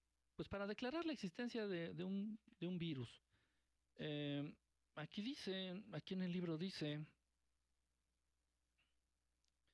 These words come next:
por aquí decía algo del doctor Gallo, del doctor Galo. Por ahí decía, no me acuerdo, por aquí decía, no me acuerdo dónde venía.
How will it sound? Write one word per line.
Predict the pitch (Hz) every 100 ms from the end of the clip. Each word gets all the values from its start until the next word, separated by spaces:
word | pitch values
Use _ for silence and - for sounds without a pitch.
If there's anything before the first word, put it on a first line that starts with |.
| _ _ _ _ _ _ _ _ _ _ _
por | -
aquí | 143 -
decía | 214 -
algo | 180 175 143
del | 123
doctor | 117 - 143 143
Gallo, | 131 135 143 131 120 123
del | 120 107
doctor | 107 - 131
Galo. | 131 143 147 131 131 131 - _ _ _ _ _ _ _ _ _ _ _ _ - - _ _ _ _ _ -
Por | 131
ahí | 165
decía, | 175 127 110 104
no | 135
me | 180
acuerdo, | 160 135 120 110
por | 120
aquí | 117 156
decía, | 143 - 123
no | 131
me |
acuerdo | 123 131 117
dónde | 113
venía. | 98 98 165